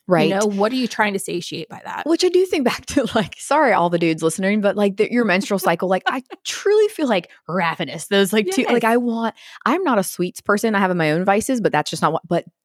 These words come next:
Speaker 1: until you give me those two, I'm like,
Speaker 2: Mm-hmm.
Speaker 1: "I wanna bake chocolate chip muffins at ten P M at night." Like, that is
Speaker 2: <laughs>
Speaker 1: not normal,
Speaker 2: And that's our
Speaker 1: right?
Speaker 2: hormones. That's our
Speaker 1: Right. <laughs>
Speaker 2: hormones
Speaker 1: It's
Speaker 2: talking
Speaker 1: talking
Speaker 2: to
Speaker 1: very
Speaker 2: us.
Speaker 1: loudly
Speaker 2: Yes.
Speaker 1: then.
Speaker 2: Yes. <laughs>
Speaker 1: Okay, so it just depends on their varying degrees.
Speaker 2: Mm-hmm.
Speaker 1: Also, like,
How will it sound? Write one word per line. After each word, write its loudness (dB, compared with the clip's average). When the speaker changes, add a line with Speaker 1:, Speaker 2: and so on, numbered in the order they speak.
Speaker 1:
until 0
you -2
give -2
me -2
those -2
two, -14
I'm -8
like, -10
Speaker 2:
Mm-hmm. -18
Speaker 1:
"I 2
wanna 0
bake 0
chocolate 0
chip 0
muffins 0
at -4
ten 0
P 0
M 0
at 0
night." 0
Like, 0
that 0
is 0
Speaker 2:
<laughs> -
Speaker 1:
not -2
normal, -2
Speaker 2:
And 0
that's 2
our 4
Speaker 1:
right? 2
Speaker 2:
hormones. 0
That's -10
our -2
Speaker 1:
Right. -6
<laughs> -
Speaker 2:
hormones -4
Speaker 1:
It's -10
Speaker 2:
talking -2
Speaker 1:
talking 2
Speaker 2:
to -2
Speaker 1:
very 2
Speaker 2:
us. 0
Speaker 1:
loudly 2
Speaker 2:
Yes. -2
Speaker 1:
then. -2
Speaker 2:
Yes. -6
<laughs> -20
Speaker 1:
Okay, 0
so -2
it -2
just -4
depends 2
on 0
their 0
varying 2
degrees. -2
Speaker 2:
Mm-hmm. -6
Speaker 1:
Also, -2
like, 0